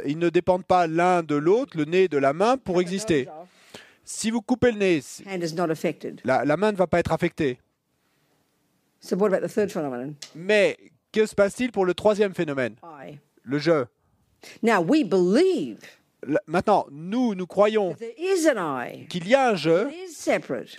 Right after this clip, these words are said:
Speaker 1: qui est séparé,
Speaker 2: doesn't depend upon,
Speaker 1: qui ne
Speaker 2: which
Speaker 1: dé-,
Speaker 2: means it's separate,
Speaker 1: qui ne dépend pas, ce qui veut dire donc qu'il est
Speaker 2: from the nose and
Speaker 1: séparé
Speaker 2: the hand.
Speaker 1: de et
Speaker 2: We
Speaker 1: du
Speaker 2: believe
Speaker 1: nez et de la
Speaker 2: there's a
Speaker 1: main.
Speaker 2: mini me in there, the owner. We
Speaker 1: Nous co-
Speaker 2: talk like this. We feel this way, and we believe without any analysis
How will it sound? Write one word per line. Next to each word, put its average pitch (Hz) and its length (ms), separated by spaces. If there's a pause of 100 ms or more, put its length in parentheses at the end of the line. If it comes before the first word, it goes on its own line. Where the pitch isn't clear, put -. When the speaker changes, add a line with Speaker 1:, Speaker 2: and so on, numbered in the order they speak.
Speaker 1:
qui 202 120
est 262 120
séparé, 190 480
Speaker 2:
doesn't 311 380
depend 269 440
upon, 151 560
Speaker 1:
qui 185 120
ne 190 120
Speaker 2:
which 170 120
Speaker 1:
dé-, 262 120
Speaker 2:
means 247 200
it's 190 100
separate, 196 520
Speaker 1:
qui 214 140
ne 220 100
dépend 214 360
pas, 185 280
ce - 100
qui 156 80
veut 156 100
dire 202 160
donc 190 140
qu'il 160 140
est 160 60
Speaker 2:
from 196 160
the 196 60
nose 185 60
and 175 40
Speaker 1:
séparé 156 240
Speaker 2:
the 185 100
hand. 143 280 (520)
Speaker 1:
de 226 420 (120)
et 156 380
Speaker 2:
We - 140
Speaker 1:
du 180 120
Speaker 2:
believe 196 40
Speaker 1:
nez 233 360
et 196 40
de 175 60
la 185 60
Speaker 2:
there's 165 160
a 143 40
Speaker 1:
main. - 20
Speaker 2:
mini 262 280
me 320 280
in 254 60
there, 185 140
the 202 160
owner. 226 360 (220)
We 262 120
Speaker 1:
Nous 220 60
co- 440 120
Speaker 2:
talk - 160
like 262 120
this. 185 180 (180)
We 254 140
feel 320 580
this 262 200
way, 202 200
and 240 80
we 269 100
believe 254 300
without 254 460 (220)
any 330 420
analysis 254 600